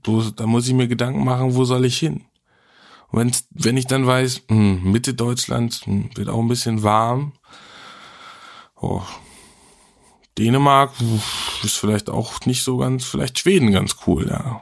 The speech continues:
kann ich ja vielleicht hinziehen. Das heißt, ich mache mir schon Gedanken über Migration und das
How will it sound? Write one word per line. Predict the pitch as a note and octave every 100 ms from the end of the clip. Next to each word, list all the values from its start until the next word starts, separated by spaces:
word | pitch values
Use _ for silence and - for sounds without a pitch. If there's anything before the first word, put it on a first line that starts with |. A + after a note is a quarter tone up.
| -
kann | - B2+
ich | -
ja | -
vielleicht | - - -
hinziehen. | - - - - - - _ - - - - - - - - _ -
Das | G#2+
heißt, | A2+ -
ich | - -
mache | - C3
mir |
schon | B2 B2
Gedanken | A#2+ A#2 B2+ B2
über | A#2 A2
Migration | A2+ G#2+ G#2+ - A#2+ G#2+
und | F#2+
das | G2 G2